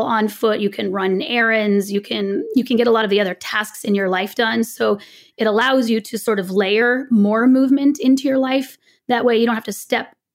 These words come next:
away from your life as much. So it's, it's nutritious. I think of movement in the s-, way, same way I think about food is nutritious because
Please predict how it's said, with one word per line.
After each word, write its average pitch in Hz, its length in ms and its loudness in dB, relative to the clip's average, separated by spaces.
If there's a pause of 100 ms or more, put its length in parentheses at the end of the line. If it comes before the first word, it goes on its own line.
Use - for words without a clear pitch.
away 214 300 2
from 240 180 0
your 233 120 2
life 233 340 -4 (180)
as 220 200 -2
much. 233 320 -2
So - 260 -4
it's, - 260 -6 (540)
it's 262 180 0
nutritious. 240 960 -2 (200)
I 208 80 -6
think 240 160 0
of 220 260 0 (160)
movement 220 460 2
in 214 80 2
the 208 60 -2
s-, 208 120 -12
way, 240 160 -2
same 226 240 -2
way 208 140 0
I 196 40 -2
think 208 200 -2
about 196 240 -2
food 262 180 2
is 214 100 0
nutritious 277 520 0
because 233 480 0